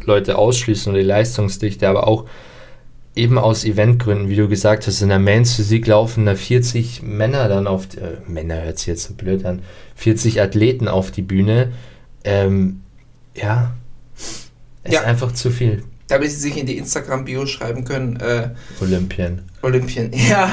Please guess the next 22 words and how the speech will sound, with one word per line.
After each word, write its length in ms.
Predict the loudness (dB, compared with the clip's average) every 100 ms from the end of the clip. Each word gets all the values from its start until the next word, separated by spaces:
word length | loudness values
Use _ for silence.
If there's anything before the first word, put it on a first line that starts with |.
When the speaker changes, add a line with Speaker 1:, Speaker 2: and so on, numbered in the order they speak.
| 0
Speaker 2:
Olympien, 460 | 0 0 -4 -4 -4
genau. 200 | -4 -4
Speaker 1:
Achtundneunzigster 1080 | -6 -6 0 4 4 2 -2 -4 -4 -4 -4
Olympien. 580 | -4 -4 -4 -6 -8 -12 -18 -20 -20 -20 -20 -20 -20 -20 -20 -20 -20 -20 -20 -6 0
Speaker 2:
Ja, 300 | 0 0 -10 -4
schwierig. 600 | 0 4 4 4 0 -4 -10 -6
Wie, 220 | -6 -6
wie, 120 | -6
wie 100 | -2
sind 160 | 0 0
wir 60 |
jetzt 100 | -4
auf 80 | -6
dieses 220 | -8 -10
Thema 220 | -6 0 2
überhaupt 200 | 0 -2
gekommen? 280 | -4 -2 -2
Ein 40 |
bisschen 220 | -4 -6
abgedriftet. 680 | -8 -8 -8 -8 -6 -8 -8 -16 -20 -20 -20 -20 -14 -4
Speaker 1:
Mm, 920 | 0 2 2 2 2 0 0 0 0 0 0
Hassan? 480 | 0 0 -2 -4